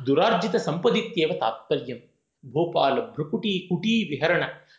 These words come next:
तत्र तु भूपालभ्रुकुटीकुटीविहरण, तत्र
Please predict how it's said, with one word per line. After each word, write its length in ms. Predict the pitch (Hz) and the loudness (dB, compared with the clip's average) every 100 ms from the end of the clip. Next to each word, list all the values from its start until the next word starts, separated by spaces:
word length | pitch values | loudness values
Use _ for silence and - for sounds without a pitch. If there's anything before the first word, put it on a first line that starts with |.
| - | -10
तत्र 200 | 170 175 | -4 -4
तु 400 | - 175 135 - _ 131 | -2 -2 -2 -6 _ -12
भूपालभ्रुकुटीकुटीविहरण, 2750 | 131 180 185 185 131 117 113 110 - 110 185 - 214 190 160 135 - 214 208 220 202 175 131 139 165 151 147 120 - - _ _ _ - | -2 -2 0 2 2 2 0 -4 -8 -6 -4 -2 -4 -4 -2 -4 -4 -6 -2 0 0 -2 -2 0 2 2 0 -2 -6 -16 _ _ _ -6
तत्र 360 | - 143 123 | -2 0 0